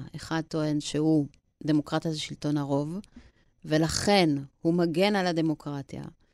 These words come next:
ושני אומר שדמוקרטיה מחייבת הפרדת רשויות, ולכן זו ההגנה הדמוקרטית. אז מה שאת אומרת זה ש-,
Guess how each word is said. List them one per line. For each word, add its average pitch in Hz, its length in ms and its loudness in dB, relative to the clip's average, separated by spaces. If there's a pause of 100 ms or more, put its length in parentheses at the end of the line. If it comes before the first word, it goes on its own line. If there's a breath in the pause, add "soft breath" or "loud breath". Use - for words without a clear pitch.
(420 soft breath)
ושני 165 480 0
אומר 185 260 0
שדמוקרטיה 156 1300 -4 (120)
מחייבת 151 580 -2
הפרדת 170 420 -2
רשויות, 240 520 0
ולכן 175 360 -2 (1000)
זו 220 300 4
ההגנה 156 500 2
הדמוקרטית. 147 840 -6 (520)
אז 147 200 -6
מה 170 180 2
שאת 208 280 0
אומרת 285 640 2 (180)
זה 165 200 -4
ש-, - 160 -4